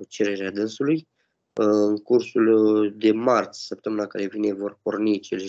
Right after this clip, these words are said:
patru camioane către București, dintre care, uh, ne, o să ne deschidem un, uh, market, să zic așa,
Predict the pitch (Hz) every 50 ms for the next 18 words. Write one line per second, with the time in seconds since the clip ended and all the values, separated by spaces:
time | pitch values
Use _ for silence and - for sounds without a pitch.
0 | 90 - - _ _ _ _ - 113 104 - - 98 - - 104 98 98 101 101
1 | 101 101 104 123 139 156 151 - _ _ _ _ _ _ _ _ _ _ - 101
2 | 101 - 98 98 95 95 92 92 92 90 101 101 101 101 - - 95 98 123 156
3 | 156 - - _ _ _ _ _ _ _ _ _ _ _ _ _ _ _ - -
4 | - _ _ _ _ _ _ - - 120 123 123 113 113 110 - - 135 135 139
5 | 139 139 139 135 135 - - _ _ _ _ - - 110 110 110 107 107 107 107
6 | 107 107 107 - - - _ _ _ _ _ _ _ _ _ _ _ _ _ _
7 | _ _ _ _ _ - 113 113 117 117 120 117 120 120 - - 123 113 107 107
8 | 101 - - - _ _ - - - 120 113 113 110 110 - - 113 113 113 113
9 | 110 110 107 107 104 104 104 101 101 101 104 104 104 104 104 107 _ _ _ _
10 | _ _ _ _ - 131 135 127 104 - - - - - - - - - 104 101
11 | 123 - - - - - 107 117 135 160 175 -